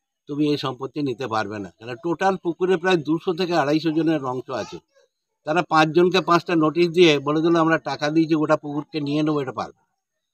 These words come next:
এটা করা গায়ের জোরে হচ্ছে। অতএব হচ্ছে তারা আইনকে যদি মানে, মেনে নেয়, নাহলে আন্দোলনটা ওরা চালিয়ে যাচ্ছে, চালাবে।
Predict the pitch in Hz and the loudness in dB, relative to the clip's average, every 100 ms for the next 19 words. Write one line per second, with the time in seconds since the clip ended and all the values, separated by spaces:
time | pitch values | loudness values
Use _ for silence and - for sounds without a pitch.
0 | _ _ 139 143 165 151 156 185 180 _ | _ _ -6 -2 -2 2 6 6 6 _
1 | _ _ _ _ 131 139 127 139 151 147 | _ _ _ _ -2 0 0 2 4 4
2 | 113 - _ - _ _ _ _ _ _ | 2 -6 _ -20 _ _ _ _ _ _
3 | - 117 127 180 170 180 202 175 180 156 | -10 -10 -4 -2 0 0 0 0 0 2
4 | 135 160 165 185 175 180 180 143 156 180 | 4 2 2 0 2 2 4 4 4 4
5 | 151 143 160 156 208 - _ _ _ _ | 4 2 2 2 0 -2 _ _ _ _
6 | _ 117 139 160 139 143 151 165 165 175 | _ -6 -2 0 0 2 2 2 0 -2
7 | 170 151 156 - 131 139 151 151 - 170 | -2 0 -2 -2 -4 -2 -2 -2 -4 -8
8 | - 123 127 135 | -2 2 2 0